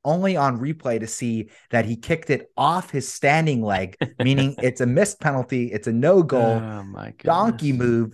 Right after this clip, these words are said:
Speaker 1: zero pointer. And he goes from nine points to zero points in the blink of an eye.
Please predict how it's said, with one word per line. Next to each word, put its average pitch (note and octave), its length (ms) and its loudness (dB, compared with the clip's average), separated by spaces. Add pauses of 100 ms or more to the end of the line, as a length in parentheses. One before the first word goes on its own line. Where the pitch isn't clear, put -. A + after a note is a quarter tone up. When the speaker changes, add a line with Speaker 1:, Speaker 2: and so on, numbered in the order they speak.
Speaker 1:
zero E3+ 500 0
pointer. B2 760 -4 (320)
And A#2+ 340 2
he D#3 160 -4
goes G3 240 4
from C3 220 0
nine B2+ 320 0
points B2 340 -2
to B2 120 -2
zero A#2 380 2
points G2 380 -8
in A2+ 120 -2
the A2 80 0
blink B2 300 -4
of A2 60 -2
an G#2 100 0
eye. F#2+ 340 -2